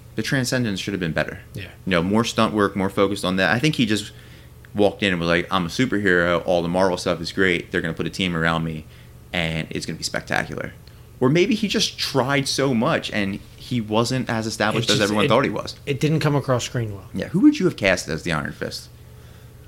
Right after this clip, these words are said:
Speaker 2: <laughs>
Speaker 1: Ray Park?
Speaker 2: No. You know who I, who I wanted?
Speaker 1: Who?
Speaker 2: And I, it's the second episode in a row.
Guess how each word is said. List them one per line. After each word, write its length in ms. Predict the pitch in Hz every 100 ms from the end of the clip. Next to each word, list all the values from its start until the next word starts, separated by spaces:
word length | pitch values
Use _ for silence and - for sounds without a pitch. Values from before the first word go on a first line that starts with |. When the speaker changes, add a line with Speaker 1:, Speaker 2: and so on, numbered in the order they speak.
| - -
Speaker 2:
<laughs> 440 | - - - - 113
Speaker 1:
Ray 160 | 107
Park? 320 | 107 127 151 - - - - -
Speaker 2:
No. 440 | 110 107 101 95 -
You 160 | 156 143
know 80 | 160
who 140 | 175
I, 140 | 160 151
who 440 | - - 104 135
I 140 | 127 120
wanted? 320 | 117 151 - - -
Speaker 1:
Who? 180 | - - - - - - - - - - - - - -
Speaker 2:
And 120 | 113
I, 200 | 107 101 - -
it's 180 | 139 110
the 100 | 117
second 540 | - - 139 131 139
episode 360 | 139 139 151 147
in 60 |
a 60 | 139
row. 140 | 160